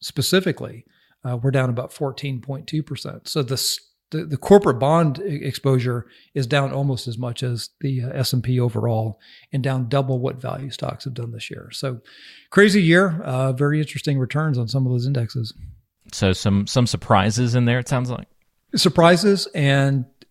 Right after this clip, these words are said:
Speaker 1: particularly that the, the bonds have done so poorly. The good news coming out of all these rate hikes is that money markets are now paying in the,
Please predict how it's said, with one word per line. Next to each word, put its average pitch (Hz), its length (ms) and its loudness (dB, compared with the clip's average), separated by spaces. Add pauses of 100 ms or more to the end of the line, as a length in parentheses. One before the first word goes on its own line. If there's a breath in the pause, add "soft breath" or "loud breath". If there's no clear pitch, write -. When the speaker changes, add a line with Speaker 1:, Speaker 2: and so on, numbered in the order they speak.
(440)
Speaker 1:
particularly 170 360 4
that 135 220 2
the, 135 360 0 (120)
the 143 100 -2
bonds 143 540 2
have 131 140 -2
done 120 180 -6
so 135 160 -8
poorly. 113 520 -6 (640 soft breath)
The 147 120 4
good 220 440 2
news 147 240 6
coming 131 320 4
out 123 140 2
of 120 100 0
all 117 140 0
these 120 240 -4
rate 127 180 -2
hikes 120 460 -6 (340 soft breath)
is 131 180 2
that 139 400 0
money 151 280 6
markets 135 400 0
are 127 80 -2
now 123 180 -4
paying 127 320 -6
in 120 140 -4
the, 117 260 -6